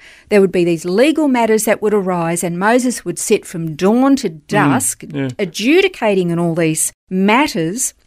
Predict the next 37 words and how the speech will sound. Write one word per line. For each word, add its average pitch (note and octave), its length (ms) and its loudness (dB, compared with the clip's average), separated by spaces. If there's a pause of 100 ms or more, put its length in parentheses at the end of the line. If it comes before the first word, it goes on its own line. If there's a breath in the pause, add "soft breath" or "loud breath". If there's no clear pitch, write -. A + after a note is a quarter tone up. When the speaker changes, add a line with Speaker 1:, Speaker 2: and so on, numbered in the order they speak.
(120)
Speaker 1:
And C4+ 100 6
we D4+ 60 6
thought, E4+ 320 0
"No F#4 180 4
man D#4+ 440 4
can F#3 200 -2
do C#4+ 200 4
that." B3 220 -4
So - 140 0
you G#3+ 120 4
Speaker 2:
Yeah. - 80 4
Speaker 1:
had C4+ 280 0
these, A#3 460 -2 (240)
like D#4+ 320 2
a, A#3+ 180 0
a A3+ 60 -2
Supreme B3 580 0
Court A#3 400 2
almost. F3 500 -4
Speaker 2:
Mm-hmm. C#3+ 260 2 (300)
Speaker 1:
And F#3+ 220 4
depending B3 480 4
on G3+ 80 2
the F3+ 120 0
severity, B3+ 800 0 (220 loud breath)
you'd F#3 160 -2
have F#3 320 0
lower F#3 320 2
courts, G#3+ 420 0
lesser F#3+ 260 2
courts. F#3 520 0 (500 loud breath)
Uh, F#3 280 2
and G3+ 120 2
so, B3 280 4
as C#4 260 2
you D#4 80 2
know, A3+ 440 2